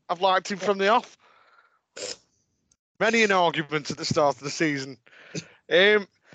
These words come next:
no, there is, uh, there's, there's, there's, a,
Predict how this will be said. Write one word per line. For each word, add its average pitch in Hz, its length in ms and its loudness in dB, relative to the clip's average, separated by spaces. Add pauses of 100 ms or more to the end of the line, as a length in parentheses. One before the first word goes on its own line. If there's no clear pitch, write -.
(140)
no, 202 320 2
there 185 160 2
is, 208 280 0
uh, 214 260 4 (160)
there's, 220 180 -2 (260)
there's, 220 340 -6
there's, 220 220 -2
a, 233 100 4